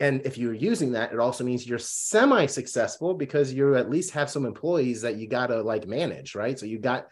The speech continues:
you got money coming in because you're paying employees. So those are the types of people that I would target, and I still target now. And then I have an ad that's only targeting, uh, it's only being run on the stories, and it's very short. It's, uh,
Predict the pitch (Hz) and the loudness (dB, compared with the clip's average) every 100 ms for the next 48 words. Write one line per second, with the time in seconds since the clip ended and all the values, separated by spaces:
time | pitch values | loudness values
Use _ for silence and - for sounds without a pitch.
0 | _ - 120 147 139 139 156 139 147 139 | _ -2 4 4 4 4 4 2 0 2
1 | 131 147 113 120 107 104 131 123 113 104 | 2 2 0 -2 -4 -2 -2 -2 -2 -4
2 | 135 107 120 123 - - _ 143 214 226 | -2 0 0 -2 -4 -20 _ 8 8 8
3 | 202 156 - 147 - - 147 135 117 107 | 4 4 2 -2 -2 -6 -4 -2 0 2
4 | 95 - 190 190 143 95 101 170 - 101 | 0 -2 -2 0 0 -2 -2 -2 0 0
5 | 87 113 135 104 - _ 170 170 156 170 | 0 0 0 0 -8 _ 2 4 4 2
6 | 165 156 131 147 165 127 123 160 - 117 | 2 0 -2 -2 0 2 0 -2 -4 -2
7 | 113 - _ 143 165 180 175 160 156 143 | -2 -6 _ 0 2 2 2 0 2 0
8 | 135 120 - - 117 104 - 143 - 165 | 0 -4 -12 0 2 2 2 2 4 2
9 | 175 151 - 135 135 123 123 123 123 98 | 4 0 -2 -2 0 2 2 2 0 -4
10 | 110 101 - - 113 117 175 247 - - | -6 -6 -8 -2 2 2 0 -4 -10 -18
11 | - 131 127 - 123 151 175 - - 160 | -4 0 0 -2 0 2 2 2 0 2
12 | 104 - 107 127 107 101 | 2 -2 -4 0 2 0